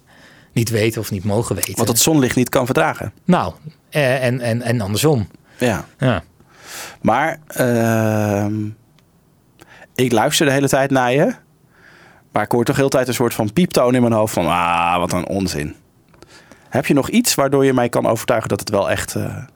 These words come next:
Speaker 1: Nou ja, ik weet, het is, nou ja, ik heb niet echt, er komt nu niet nog een klap.
Speaker 2: Want eigenlijk alles wat je nu zegt on-, eh, om-, omschrijft van alles wat, eh, de astronauten hebben gezien, dat hebben ze daarna weer gedebunked.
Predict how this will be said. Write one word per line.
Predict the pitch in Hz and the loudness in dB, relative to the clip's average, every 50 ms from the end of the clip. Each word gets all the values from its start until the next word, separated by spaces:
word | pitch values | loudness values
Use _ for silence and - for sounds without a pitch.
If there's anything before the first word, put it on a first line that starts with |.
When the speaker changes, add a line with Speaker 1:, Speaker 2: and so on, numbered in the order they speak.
| _ _ _ | _ _ _
Speaker 1:
Nou | 202 170 135 135 165 | -2 0 0 0 0
ja, | 156 156 160 - | 0 0 0 0
ik | 170 180 170 | 0 0 2
weet, | 190 202 202 208 185 202 185 - | 2 2 2 2 0 -2 -2 0
het | 208 196 - | 0 0 2
is, | 226 214 170 - - 160 | 2 2 0 0 -2 -2
nou | 147 143 135 | 0 0 2
ja, | 135 135 139 | 2 0 0
ik | 131 120 120 120 123 123 | -2 -2 -4 -2 -2 0
heb | 147 135 | 0 2
niet | 131 147 170 165 | 2 2 2 2
echt, | 160 160 139 - - | 2 0 -2 -2 -4
er | 156 123 123 120 | -4 -2 -2 -2
komt | - 147 131 | 0 2 2
nu | 135 139 | 4 4
niet | 139 135 135 131 | 4 4 2 2
nog | 127 110 113 | 0 0 -2
een | 117 | -2
klap. | - 131 123 117 | 0 0 2 2
Speaker 2:
Want | 127 120 - | 2 0 0
eigenlijk | 175 214 - 214 180 165 160 | 0 2 2 2 2 4 4
alles | 180 202 208 196 170 | 4 4 4 2 2
wat | 165 170 170 | 2 2 2
je | 156 156 185 156 | 4 4 4 6
nu | 185 180 | 6 4
zegt | 135 160 160 185 - - - | 4 4 4 2 2 0 -2
on-, | - - 143 185 170 170 - - | 0 0 2 2 2 2 2 2
eh, | - 156 151 147 151 143 139 143 151 - - - - - - - - 123 | 2 2 4 4 4 2 2 0 -2 -8 -16 -20 -18 -18 -18 -16 -16 -6
om-, | - - 151 143 | -2 -2 -2 0
omschrijft | - 165 147 139 - - 156 143 147 156 - - | 0 0 0 0 0 0 2 2 2 0 0 0
van | - 143 | 0 2
alles | 135 117 127 127 131 131 - - | 2 4 2 2 2 0 -2 -2
wat, | - 123 120 - 127 | -2 -4 -2 0 0
eh, | 120 117 113 113 110 110 110 107 107 107 107 107 - - - 117 | 2 2 2 2 2 2 2 2 2 2 2 0 0 -2 -2 -2
de | - - | 0 0
astronauten | - 123 - - 120 120 127 143 143 139 | 0 0 0 2 2 2 2 2 2 2
hebben | 139 - 143 123 | 2 0 0 2
gezien, | 135 139 143 156 | 2 2 2 2
dat | 151 131 | 2 2
hebben | - 135 123 127 | 2 2 2 2
ze | 123 117 | 2 2
daarna | 123 123 127 131 131 131 | 2 2 2 2 2 2
weer | 131 127 123 | 2 2 0
gedebunked. | - 131 123 123 120 110 117 113 104 98 92 - - - | 0 2 4 4 4 4 4 2 2 2 0 -2 -6 -14